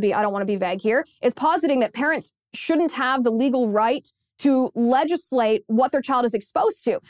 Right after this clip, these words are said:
So this becomes then, it's actually codifying. I-, if,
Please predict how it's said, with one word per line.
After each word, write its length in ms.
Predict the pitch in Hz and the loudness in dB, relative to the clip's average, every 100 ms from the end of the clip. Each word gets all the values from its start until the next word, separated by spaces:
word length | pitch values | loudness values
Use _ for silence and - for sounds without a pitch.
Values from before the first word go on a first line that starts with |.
| - | -6
So 140 | - 269 | 0 2
this 220 | 427 - | 0 0
becomes 420 | 440 302 220 202 | 0 0 0 0
then, 340 | 220 214 220 - _ - | -2 -2 -4 -6 _ -2
it's 140 | 254 | 0
actually 260 | 285 320 - | 0 -2 -2
codifying. 720 | - 294 466 - 220 196 226 | -2 -2 -2 -2 -2 0 -2
I-, 100 | 269 | 0
if, 60 | 294 | 0